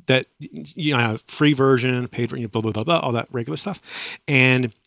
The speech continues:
people would use it and they would figure out their financial future. And if they decided they wanted to get a professional to look at it or, you know, s-, things got really, really complicated, then they would sort of move on to something else. That's what I thought. That's not what happened, but that's,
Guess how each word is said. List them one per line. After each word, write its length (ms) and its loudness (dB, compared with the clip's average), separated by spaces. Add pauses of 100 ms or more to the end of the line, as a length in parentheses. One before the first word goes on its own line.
(140)
people 240 2
would 180 2
use 220 6
it 260 4
and 360 2
they 60 4
would 120 0
figure 260 2
out 60 0
their 100 0
financial 400 0
future. 480 0 (220)
And 120 2
if 80 2
they 120 2
decided 460 4
they 80 4
wanted 260 -2
to 120 -4 (280)
get 120 6
a 60 4
professional 540 0
to 40 0
look 240 0
at 220 0
it 140 0
or, 300 -2
you 80 -6
know, 80 -2 (220)
s-, 200 -4
things 240 0
got 200 4
really, 540 6
really 480 2
complicated, 800 -6 (200)
then 120 4
they 80 6
would 140 4
sort 320 2
of 60 4
move 180 0
on 140 -2
to 60 -6
something 300 -6
else. 160 -8 (140)
That's 240 4
what 80 2
I 100 2
thought. 220 -10
That's 180 6
not 160 6
what 100 -4
happened, 380 -6 (180)
but 120 -6
that's, 260 4